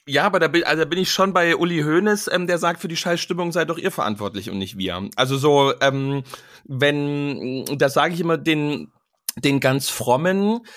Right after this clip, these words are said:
ähm, die, die sich an vielen Stellen auch total gerne zurückziehen und sagen, ähm, solange bei uns in der Gemeinde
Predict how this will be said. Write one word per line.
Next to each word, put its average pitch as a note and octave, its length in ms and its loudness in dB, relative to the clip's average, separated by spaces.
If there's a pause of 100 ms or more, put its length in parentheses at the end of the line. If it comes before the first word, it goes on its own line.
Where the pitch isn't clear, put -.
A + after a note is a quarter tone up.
(340)
ähm, D#3+ 320 2 (200)
die, D3+ 460 -4
die D3+ 140 -6
sich D#3+ 260 -6
an D3 120 -2
vielen F3+ 180 -2
Stellen F#3+ 240 0
auch - 100 -6
total D#3+ 340 -4
gerne E3 260 0
zurückziehen F3 760 -4
und D3+ 220 -6
sagen, D3 580 -2
ähm, C#3 160 0
solange C#3+ 380 0
bei C#3+ 340 0
uns E3 240 0
in F3+ 100 -2
der D#3+ 120 0
Gemeinde D3 720 0